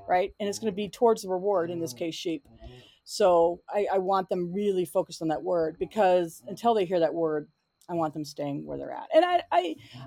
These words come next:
I've s-, I've trained it both ways, and I don't, I don't really think, I mean, unless somebody sits around with, with a, you know, thousand dogs and trains half one way and <laughs> half the other way,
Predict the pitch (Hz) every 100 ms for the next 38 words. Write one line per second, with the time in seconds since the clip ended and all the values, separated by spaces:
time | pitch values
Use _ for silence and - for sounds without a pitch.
0 | - 311 - - - 240 - 339 339 -
1 | 233 226 220 214 247 247 180 233 320 330
2 | _ _ _ _ _ _ - 427 - 277
3 | 220 - 226 226 220 233 226 226 220 233
4 | - 226 202 - 202 180 180 180 180 170
5 | 170 - _ - 170 160 185 170 147 -
6 | 170 170 170 151 151 160 170 160 175 160
7 | 156 - - _ _ - - - 175 -
8 | 185 175 180 165 190 180 180 180 247 208
9 | 208